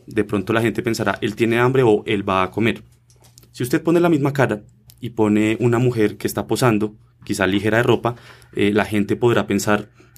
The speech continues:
"Él es un pervertido" o "Es su esposa" o "Van a hacer algo erótico". Si usted pone esta misma, la, la misma cara del hombre con la cara de un niño pobre, pensará que lo va a ayudar o que lo va a des-, o que le va a hacer otra cosa. Entonces, si se dan cuenta, ahí como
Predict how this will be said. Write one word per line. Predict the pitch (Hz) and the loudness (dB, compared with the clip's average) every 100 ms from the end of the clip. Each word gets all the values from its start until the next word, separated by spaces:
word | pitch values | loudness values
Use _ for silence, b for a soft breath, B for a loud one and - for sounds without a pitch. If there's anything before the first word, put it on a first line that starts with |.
| B - | B -2
"Él | 110 | 0
es | 98 - | 0 -2
un | |
pervertido" | 107 113 107 - 120 113 | -2 0 0 2 2 2
o | 110 101 | 2 0
"Es | |
su | 90 | 0
esposa" | 98 - 110 107 101 | -4 0 0 2 0
o | 90 87 | 0 0
"Van | 87 | -2
a | 90 | -2
hacer | 92 95 | -2 0
algo | 92 92 92 b b | -2 -2 -8 b b
erótico". | - 113 104 - - b b b b - | 0 0 0 -6 -20 b b b b -14
Si | - | -10
usted | 92 107 104 | -2 0 2
pone | 117 117 117 - _ - | 2 2 0 -4 _ -4
esta | 110 110 113 | -2 0 0
misma, | 117 113 113 120 | 0 2 0 0
la, | 120 113 - | -2 -4 -4
la | 113 107 | -2 0
misma | 107 110 | 0 0
cara | 120 120 | 2 2
del | 123 | 4
hombre | 107 95 92 | 2 0 -4
con | - 98 | -6 -4
la | 92 | -4
cara | - 98 101 104 104 B - | -2 0 2 0 -2 B -14
de | - 113 | -4 -2
un | 110 | 0
niño | 113 117 117 110 | 0 0 0 2
pobre, | 135 123 110 110 B B - | 2 4 2 -2 B B -2
pensará | 117 104 98 | -2 0 -2
que | - | 0
lo | 107 | 2
va | 104 | 2
a | 92 | 2
ayudar | 95 104 123 127 | 2 2 2 0
o | - 104 | -6 -8
que | 98 | -6
lo | 92 | -2
va | 92 90 | -2 -2
a | |
des-, | 92 90 - - - - | -4 -6 -14 -20 -14 -12
o | 101 | -10
que | - 92 | -8 -8
le | 113 110 | -2 0
va | |
a | 98 | 2
hacer | 107 107 | 0 -2
otra | 127 123 107 | -2 -4 -2
cosa. | 113 - B B B B | -4 -4 B B B B
Entonces, | - 123 135 | -4 -2 0
si | 156 | 0
se | 151 | 2
dan | 120 | 2
cuenta, | - 147 135 151 | 2 -2 0 -2
ahí | - 139 | -2 -4
como | - 139 | -6 -10